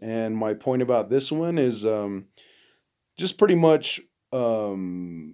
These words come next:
for natives, for Navajos living on the res, you know, watching too much news coverage can ruin their perception of what's real or not.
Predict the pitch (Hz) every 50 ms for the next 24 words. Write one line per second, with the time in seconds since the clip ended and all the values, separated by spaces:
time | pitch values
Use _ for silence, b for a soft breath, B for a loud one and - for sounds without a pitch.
0 | - _ - - 123 117 120 127 139 147 139 127 113 104 98 98 - - - -
1 | 113 110 120 131 131 117 110 107 113 113 110 101 95 113 123 120 120 117 113 107
2 | 104 104 110 117 117 113 107 101 90 95 98 101 98 98 101 95 90 98 117 135
3 | 151 - - 156 147 135 - - 170 156 143 131 - 117 120 135 175 185 156 -
4 | - 143 120 113 90 95 104 104 101 95 90 - - - _ _ _ _ _ _
5 | _ _ _ _ _ _ - 135 131 120 117 113 113 113 110 107 104 104 101 -
6 | - 135 131 139 135 135 139 139 131 123 123 117 117 - 123 113 110 - - 160
7 | 170 165 - 147 135 117 113 107 101 - 127 123 117 - - 101 110 120 127 127
8 | 123 113 107 101 98 92 - _ _ - 110 101 95 104 123 107 - - - _
9 | - -